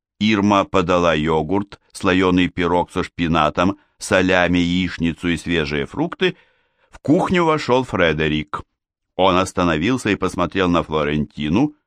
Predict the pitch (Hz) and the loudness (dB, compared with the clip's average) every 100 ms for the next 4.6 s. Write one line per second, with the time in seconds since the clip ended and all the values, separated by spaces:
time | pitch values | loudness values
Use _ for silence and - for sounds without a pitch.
0 | _ _ - 110 104 95 107 120 110 - | _ _ -4 0 2 0 0 0 0 -2
1 | 90 85 90 90 87 80 78 76 69 67 | -2 0 -2 -2 -2 -2 -2 -4 -2 -2
2 | 67 82 - - _ _ _ _ _ - | -2 -4 -8 -16 _ _ _ _ _ -2
3 | 101 101 107 104 101 95 85 82 80 80 | -2 2 2 2 2 2 2 0 -2 -2
4 | 76 - 64 - 71 101 | -6 -6 -8 -8 -8 -8